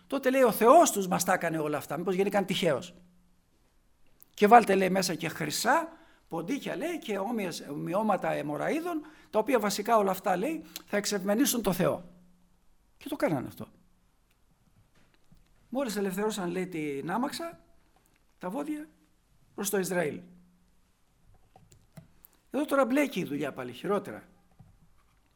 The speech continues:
Οι Ισραηλίτες χαρήκανε για την Κιβωτό. Αλλά μέσα στην αμαρτία τους. Δεν μετανοήσανε. Δεν αλλάξανε. Αυτό που πρέπει να καταλάβουμε ένα πράγμα.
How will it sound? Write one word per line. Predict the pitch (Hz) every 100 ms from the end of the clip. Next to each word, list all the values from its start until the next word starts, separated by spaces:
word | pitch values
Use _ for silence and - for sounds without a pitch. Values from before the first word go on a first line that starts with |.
| _ _ _ _ _ -
Οι | 196
Ισραηλίτες | 180 185 254 277 226
χαρήκανε | - 226 285 294 202 160
για | 151
την | 151
Κιβωτό. | 139 131 131 113 - - - - _ - _ _ _ _ _ _ _ _
Αλλά | - 151
μέσα | 254 311
στην | 311
αμαρτία | 294 294 185 139
τους. | - - - - - - - _ _ _ _ _ _ _ _ _ -
Δεν | 269
μετανοήσανε. | 208 170 170 160 220 208 - _ _ - - - - -
Δεν | 202 214
αλλάξανε. | 180 185 180 185 202 - - - - - _ _ _ - - _ _ _ - - - - _ _ _ _ _ _ _ _ _ _ _ _ _ _ _ _ -
Αυτό | 294 294 302
που | 302 180
πρέπει | 196 196 185 131 135
να | 156
καταλάβουμε | 156 147 143 143 131 139
ένα | 135
πράγμα. | 135 127 113 -